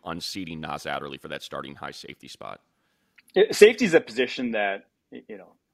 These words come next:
Speaker 2: you need reps at. Uh, you're, it's a very visually driven position. You need to see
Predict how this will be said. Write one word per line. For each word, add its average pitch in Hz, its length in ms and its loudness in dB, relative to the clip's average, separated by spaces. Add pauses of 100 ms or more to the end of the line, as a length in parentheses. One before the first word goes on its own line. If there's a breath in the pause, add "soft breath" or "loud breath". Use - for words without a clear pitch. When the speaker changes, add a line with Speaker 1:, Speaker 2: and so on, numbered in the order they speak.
(160)
Speaker 2:
you 120 200 -8
need 123 300 -2
reps 107 340 -2
at. - 240 -18
Uh, 110 100 -12
you're, 117 460 -4 (160)
it's 117 200 -6
a 123 40 -2
very 127 720 2
visually 110 680 -4
driven 107 420 -8
position. 101 500 -12
You 110 160 -10
need 113 180 -6
to 107 80 -12
see 107 480 -6